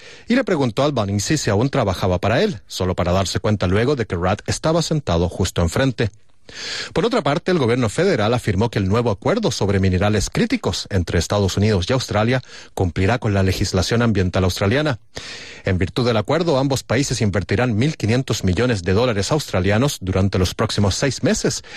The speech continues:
para acelerar la ejecución de proyectos de minerales críticos, con el compromiso conjunto de agilizar las aprobaciones.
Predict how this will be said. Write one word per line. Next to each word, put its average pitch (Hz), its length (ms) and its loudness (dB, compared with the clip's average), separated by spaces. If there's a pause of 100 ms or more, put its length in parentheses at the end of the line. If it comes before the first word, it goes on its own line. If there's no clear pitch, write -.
(200)
para 220 200 2
acelerar 117 460 0
la 117 120 0
ejecución 110 520 0
de 113 80 2
proyectos 98 480 -2
de 98 120 -2
minerales 90 500 0
críticos, 190 520 0 (360)
con 190 100 2
el 233 80 2
compromiso 123 540 0
conjunto 135 500 0
de 131 80 2
agilizar 87 460 -2
las 87 160 0
aprobaciones. 92 720 0